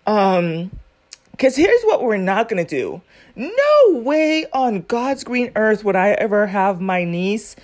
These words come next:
even look at these type of guys, because they, they're, they're not even dressed professional. You, they, for all the things they could be doing in life, seriously, sitting and talking about that.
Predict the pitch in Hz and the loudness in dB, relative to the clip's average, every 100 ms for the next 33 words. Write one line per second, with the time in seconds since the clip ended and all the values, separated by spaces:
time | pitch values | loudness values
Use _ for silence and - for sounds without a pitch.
0 | - - _ 247 240 247 220 196 208 233 | -20 -20 _ -2 2 4 2 2 2 0
1 | 285 - 269 - 294 302 294 294 302 320 | -4 -6 -8 -4 -4 -2 0 4 4 2
2 | 285 262 247 269 254 220 214 - - - | -4 -8 -2 0 2 2 0 -12 -20 -20
3 | _ - 269 254 208 226 180 240 277 302 | _ 0 0 2 4 2 2 -2 0 0
4 | 302 269 233 214 190 190 - 180 165 233 | -2 0 -2 0 0 0 -6 -6 0 0
5 | 240 247 240 226 214 214 - 208 180 _ | 0 -2 2 2 2 0 -4 -10 -10 _
6 | 220 247 247 - - _ _ - - - | 0 0 -2 -14 -20 _ _ -4 -2 0
7 | 285 392 415 - 254 269 247 240 208 185 | 0 2 0 -2 -4 -2 -4 -2 -4 0
8 | 202 196 190 180 180 180 - 202 - 180 | 0 0 0 0 0 -2 -8 -20 -4 0
9 | 175 185 202 202 196 196 _ _ _ _ | 0 -2 -4 -2 -4 -8 _ _ _ _
10 | 196 196 185 185 185 196 190 196 196 | -4 -2 0 0 2 -2 2 2 2